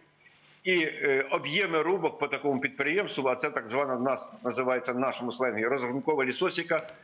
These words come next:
затверджується Міністерством екології. Е, сьогодні в українські ліси в цілому, е, щорічно мають річний приріст біля сорока мільйонів гектарів кубомаси.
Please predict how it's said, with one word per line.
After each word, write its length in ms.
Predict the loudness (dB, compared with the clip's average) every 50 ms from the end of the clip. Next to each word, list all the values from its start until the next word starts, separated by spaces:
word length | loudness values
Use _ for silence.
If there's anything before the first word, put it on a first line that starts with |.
| -14 -4
затверджується 680 | -2 -2 -2 0 0 0 0 2 0 -2 0 -2 -2
Міністерством 600 | -2 -2 -2 -4 0 2 2 0 0 0 0 0 0
екології. 540 | 0 0 0 2 2 2 2 0 -2 -6 -8 -12 _ _ _ _ _ -20 -20 -20 _ _ _ 0
Е, 240 | 2 4 4 4 2 0 -2 -8 -14 -20 _ _ _ _ _ _
сьогодні 520 | -2 0 2 2 2 2 2 2 2 0 -2 -4 -8
в 100 | -4 -4
українські 600 | -2 0 0 0 0 0 0 0 0 0 0 0
ліси 400 | 0 0 0 2 2 2 0 -2 -4 -8 -16 -16 -18
в 80 | -8 -4
цілому, 760 | -2 -2 0 0 2 2 2 4 2 2 0 0 -2 -8 -14 -20 _ _ _ _ _ _ _ -4 0
е, 260 | 0 2 2 2 2
щорічно 640 | 2 2 2 2 2 0 0 0 -2 -2 -2 -2 0
мають 360 | 0 0 2 0 0 0 -2
річний 460 | -4 -4 -2 -2 0 0 0 0 -2
приріст 440 | -2 -2 0 0 0 0 -2 -2 -2
біля 220 | 0 0 2 0 0
сорока 420 | 0 0 0 0 0 0 0 0
мільйонів 440 | 0 0 0 0 0 0 0 0 0
гектарів 540 | -2 -2 0 0 0 0 0 0 -2 -2 -2
кубомаси. 560 | 0 0 2 2 2 0 0 -2 -4 -6